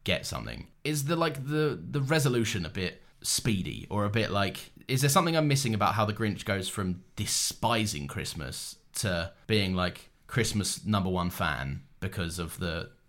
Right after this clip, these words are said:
of the, of the Who's, like, singing and having a good Christmas despite the fact he tried to ruin it?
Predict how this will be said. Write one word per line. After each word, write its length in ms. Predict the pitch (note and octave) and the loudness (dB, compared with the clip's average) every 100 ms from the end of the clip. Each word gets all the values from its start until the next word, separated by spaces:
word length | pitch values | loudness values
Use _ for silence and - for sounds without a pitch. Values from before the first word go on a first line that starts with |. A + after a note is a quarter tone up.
| - | -12
of 160 | - F2+ | -10 -6
the, 140 | F#2+ - | -6 -6
of 120 | F2+ | -6
the 80 | F#2 | -6
Who's, 340 | - F2+ E2 | -2 -2 -2
like, 160 | D2+ D2+ | -6 -6
singing 380 | - F#2 D#2 C#2+ | -4 -4 -4 -6
and 100 | C#2+ | -8
having 220 | F2 E2 | -8 -6
a 40 | D2+ | -6
good 200 | E2 - | -6 -6
Christmas 460 | E2+ - A#1+ - | -8 -8 -8 -8
despite 360 | - - - B1 | -6 -6 -2 -4
the 40 | - | -2
fact 220 | - - | -6 -6
he 60 | D#2+ | -8
tried 200 | C#2+ C#2+ | -6 -6
to 60 | |
ruin 260 | D#2 C#2+ | -6 -6
it? 60 | G#1+ | -8